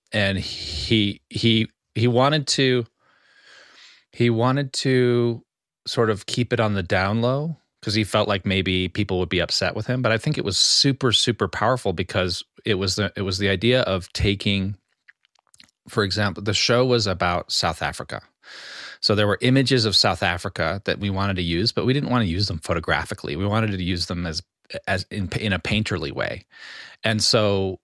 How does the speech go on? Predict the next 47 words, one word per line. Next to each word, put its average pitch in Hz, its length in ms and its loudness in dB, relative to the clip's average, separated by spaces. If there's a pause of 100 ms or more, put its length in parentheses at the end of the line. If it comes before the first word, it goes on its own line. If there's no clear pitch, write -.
um, 98 300 0
he 117 340 0
would 117 180 4
able, 104 220 2
he, 120 200 2
he 131 460 2
was 120 180 2
able 107 280 2
to 95 200 0
ask 98 400 0
for 101 160 0
them 90 340 -2
in 85 480 -4
Dali, 87 640 0 (640)
uh, 85 340 0
these 98 200 0
images 98 420 0
of 82 100 -4
the 85 60 -10
particular 98 480 -2
parts 85 300 -2
of 85 60 -10
Johannesburg, 80 580 -2
I 62 80 -4
think - 160 -10
it 50 80 -10
was, 73 380 -4 (920)
in 110 300 2
a, 98 140 -2 (100)
in 120 140 4
a 110 80 2
particular 92 520 -2
painterly 85 520 -4
style. - 420 -4 (580)
And 113 160 4
this 139 120 2
was 143 120 4
even 139 180 4
a 131 40 6
year 135 180 4
ago, 78 220 0
and 87 80 0
it 73 60 -4
was 95 260 0
already, 104 580 2 (320)
you 107 80 0
know, 85 260 -2